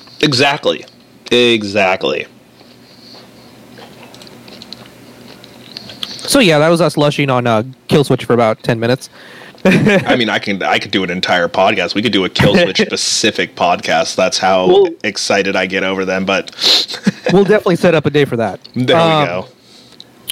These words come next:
Speaker 2: so I wanted to get to, uh, something we touched on the last podcast 'cause it was kind of, um, it was kind of fresh on the day that we did it, and it's kind of developed over time while we've had a chance to, uh,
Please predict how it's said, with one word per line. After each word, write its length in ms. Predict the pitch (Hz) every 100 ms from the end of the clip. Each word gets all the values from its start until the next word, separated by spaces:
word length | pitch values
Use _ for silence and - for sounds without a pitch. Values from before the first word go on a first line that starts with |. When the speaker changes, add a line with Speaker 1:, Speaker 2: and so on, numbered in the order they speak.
| - - - -
Speaker 2:
so 320 | - - 202
I 40 |
wanted 240 | 208 262 320
to 100 | 269
get 260 | 226 240 -
to, 440 | 233 214 202 175
uh, 240 | 165 156 151
something 240 | 220 208
we 60 | 185
touched 280 | 202 -
on 100 | 202
the 80 | 175
last 380 | 147 170 208 -
podcast 520 | 156 131 127 131 127
'cause 120 | 143
it 60 | 147
was 100 | 135
kind 220 | - 165
of, 200 | 160 139
um, 440 | 135 127 120 110 113 _ _ _ _ - -
it 60 |
was 120 | 170 180
kind 160 | 226
of 80 | 202
fresh 340 | - 175 180 -
on 140 | 151
the 60 | 151
day 140 | 151
that 120 | 156
we 80 | 135
did 200 | 139 175
it, 160 | 180 180
and 140 | 156 143
it's 120 | 135
kind 160 | - 156
of 100 | 143
developed 380 | 135 139 156 -
over 180 | 143 135
time 320 | 147 139 143
while 180 | 135 131
we've 140 | 127
had 160 | 135 131
a 120 | 120
chance 380 | - 151 135 -
to, 300 | - 127 120
uh, 260 | 110 101